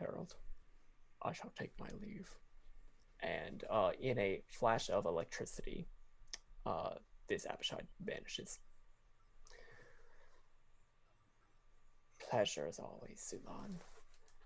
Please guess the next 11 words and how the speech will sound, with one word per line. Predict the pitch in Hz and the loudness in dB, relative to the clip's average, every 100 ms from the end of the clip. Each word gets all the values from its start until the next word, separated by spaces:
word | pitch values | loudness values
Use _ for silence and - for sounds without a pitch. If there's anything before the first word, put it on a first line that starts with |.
| - | -4
Ah. | - - - 113 - - - - - - - - - - - - - - - - - - - - - - | 0 2 2 0 -2 -6 -12 -14 -10 -8 -6 -8 -14 -16 -16 -14 -14 -14 -16 -16 -16 -14 -12 -10 -10 -2
Okay. | 113 170 - - - - - - - - - - - - - - - - - - - - - - - - - - - - - - - - - | 0 0 -4 -18 -18 -14 -12 -12 -12 -12 -12 -10 -12 -14 -18 -20 -20 -20 -20 -20 -20 -20 -20 -18 -14 -12 -10 -12 -14 -18 -16 -16 -14 -16 -6
Powerful | - 104 113 123 120 104 | 6 8 8 8 8 8
artifact | - - - - | 6 2 -2 -2
that | - | -4
he, | - 92 - - - - - | -2 -2 -2 -4 -8 -14 -4
uh, | - - - - - | 0 0 0 -6 -6
is | - - | -4 -4
interested | - - - - - | -4 -6 -6 -6 -6
in. | - 170 - - - - - - - - - - - | -4 -6 -6 -12 -16 -20 -20 -20 -20 -20 -20 -6 0
A | 135 - - 185 | 2 2 0 -2